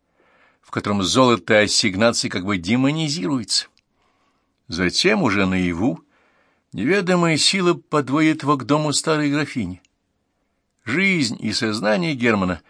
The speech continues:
мгновенно и полностью подчиняются загадочной игре чисел, смысла которой читатель до поры до времени не понимает.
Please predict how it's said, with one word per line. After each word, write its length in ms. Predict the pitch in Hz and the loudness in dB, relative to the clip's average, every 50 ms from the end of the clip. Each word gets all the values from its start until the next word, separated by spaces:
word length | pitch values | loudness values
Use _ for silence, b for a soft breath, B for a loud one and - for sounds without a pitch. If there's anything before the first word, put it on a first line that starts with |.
| b b b b b | b b b b b
мгновенно 580 | b 95 95 107 113 156 202 208 196 190 185 185 | b -4 -2 0 2 2 2 2 2 0 0 -2
и 20 | |
полностью 560 | 180 - 165 170 165 156 147 - - - 131 | -2 -2 -2 -2 0 0 -2 -4 -4 -6 -6
подчиняются 800 | 110 135 - - - - 131 131 135 127 117 110 - - 120 - B B B B B | -6 -6 -6 -4 -2 0 2 4 4 4 4 4 0 -2 -4 -4 B B B B B
загадочной 760 | B 98 95 101 92 101 117 120 123 117 - - 135 123 120 | B 0 0 2 4 4 4 4 2 2 0 2 2 2 2
игре 200 | 104 104 120 131 | 2 2 2 0
чисел, 500 | 135 - - - - - - - 110 90 - _ _ _ _ _ _ _ _ _ _ | 0 -2 -4 -6 -4 -4 -4 -4 -6 -8 -12 _ _ _ _ _ _ _ _ _ _
смысла 540 | - - - - 190 220 190 - - 175 160 | -6 -4 -2 0 0 0 0 0 0 0 0
которой 320 | - 156 139 131 123 113 | -2 -2 -2 0 0 0
читатель 560 | - - - 117 - - 120 113 - 113 98 | -2 -2 -4 -2 0 0 -2 0 -2 -4 -4
до 80 | 90 104 | -4 -6
поры 200 | - - 101 101 | -4 -4 -4 -2
до 120 | - 95 | 0 0
времени 260 | 92 95 104 98 95 92 | 0 2 0 0 0 -2
не 140 | 98 95 | -2 -4
понимает. 560 | 85 - 98 90 87 90 95 98 110 - - | -4 -4 -4 -4 -2 -4 -4 -6 -8 -12 -20